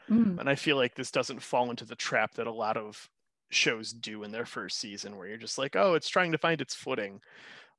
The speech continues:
Speaker 2: Like, no, they got, they did that in this pilot, and they're good pretty much after this point.
Speaker 1: T N G is the second episode, Code of Honor. Is that?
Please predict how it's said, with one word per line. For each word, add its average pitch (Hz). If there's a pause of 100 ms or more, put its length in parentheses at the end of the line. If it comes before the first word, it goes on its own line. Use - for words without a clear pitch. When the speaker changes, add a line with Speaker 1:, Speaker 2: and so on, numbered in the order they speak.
Speaker 2:
Like, 107
no, 165
they 170
got, 180 (140)
they 175
did 165
that 147
in 127
this 131
pilot, 117
and 117 (140)
they're 143
good 113 (100)
pretty 107
much 107
after 107
this 90
point. - (220)
Speaker 1:
T 294
N 277
G 285
is 262
the 202
second 247
episode, 247
Code 247
of 226
Honor. 233
Is 202
that? 214